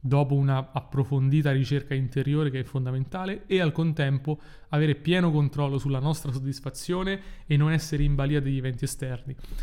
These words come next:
La mia prospettiva, la mia soluzione è questa. Il successo, e qui diamo la definizione del successo, siamo arrivati alla fine, come dire, del, del tema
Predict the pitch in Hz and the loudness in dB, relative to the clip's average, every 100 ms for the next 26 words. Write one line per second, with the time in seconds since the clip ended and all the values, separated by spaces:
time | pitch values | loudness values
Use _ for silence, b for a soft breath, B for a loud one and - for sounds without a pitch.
0 | B 139 143 214 131 - - - 131 - | B -2 0 0 -2 -6 -14 -10 -10 -6
1 | - - 170 127 147 170 147 156 - 151 | -6 -2 0 0 0 2 2 0 0 0
2 | 151 - - 135 - - - B B B | 0 -4 -6 -8 -8 -14 -16 B B B
3 | B B B B - 170 180 147 - 196 | B B B B 0 0 0 -4 -2 -2
4 | 202 - 220 - - - - - - - | -2 -6 -10 -12 -18 -18 -18 -18 -14 -12
5 | - 160 139 147 139 135 127 127 151 131 | 0 4 6 6 4 4 2 2 2 0
6 | - 180 147 - 131 127 135 147 127 123 | 0 -2 0 0 2 2 2 2 2 -2
7 | 123 147 160 123 B B B B - - | 0 4 4 2 B B B B -20 -4
8 | 135 131 135 127 131 131 127 127 b b | 0 2 2 2 0 0 -2 -6 b b
9 | b b 123 135 120 160 151 143 131 131 | b b 0 0 2 4 6 6 4 2
10 | 123 | -2